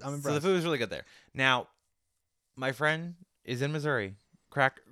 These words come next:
Speaker 2: Cracker Barrel manager, house, loving it, loving it, loving it, loving it.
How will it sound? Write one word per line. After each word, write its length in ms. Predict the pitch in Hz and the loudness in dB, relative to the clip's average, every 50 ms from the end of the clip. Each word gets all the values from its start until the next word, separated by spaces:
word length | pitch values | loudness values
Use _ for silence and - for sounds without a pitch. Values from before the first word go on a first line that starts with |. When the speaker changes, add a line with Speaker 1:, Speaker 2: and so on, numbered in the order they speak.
| - | -12
Speaker 2:
Cracker 280 | - - 156 156 - 165 | -2 2 4 4 4 6
Barrel 220 | 156 151 143 147 | 6 6 6 6
manager, 500 | 143 143 139 135 135 127 135 143 135 127 - | 6 4 2 0 0 0 0 0 0 -2 -2
house, 400 | 127 123 123 127 127 117 - - 127 | 0 2 2 2 2 0 -6 -12 -6
loving 300 | 135 127 127 120 113 107 | 2 4 4 4 4 2
it, 140 | 98 90 - _ - | -2 -4 -6 _ -10
loving 320 | - 131 139 143 143 147 | -2 2 2 4 4 2
it, 100 | 151 - | 0 0
loving 220 | - 131 127 127 123 | 0 0 -2 -2 -4
it, 80 | - | -6
loving 220 | - 107 101 101 95 | -6 -6 -4 -6 -6
it. 140 | 87 - | -8 -10